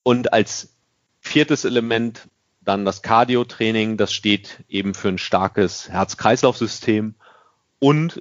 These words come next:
ist eben auch so ein, noch so eine Art X-Faktor. Wenn ich abnehmen möchte, dann kann ich über das Cardio-Training eben auch noch zusätzlich Kalorien verbrennen und die Fettpolster schneller schmelzen lassen.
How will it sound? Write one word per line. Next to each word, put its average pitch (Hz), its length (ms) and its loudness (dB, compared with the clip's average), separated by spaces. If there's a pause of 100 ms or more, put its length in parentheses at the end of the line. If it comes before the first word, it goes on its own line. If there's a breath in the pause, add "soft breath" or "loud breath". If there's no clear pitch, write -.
ist - 340 0
eben 117 220 2
auch 110 180 0
so 127 120 -2
ein, 117 240 0
noch 113 200 2
so - 120 -2
eine 110 120 4
Art 101 300 0
X-Faktor. 117 960 0 (380 loud breath)
Wenn 110 240 0
ich 113 200 -2
abnehmen 131 420 2
möchte, 117 560 -2 (100)
dann 98 160 -2
kann 107 220 0
ich 104 140 -2
über 104 180 0
das 95 180 -2
Cardio-Training 98 800 2
eben 92 340 -4
auch - 240 -6
noch 92 240 -2
zusätzlich 95 960 0
Kalorien 110 640 0
verbrennen 92 560 0
und 87 420 -6 (240)
die 101 80 -4
Fettpolster 95 800 2
schneller 87 400 0
schmelzen 76 520 -4
lassen. - 340 -6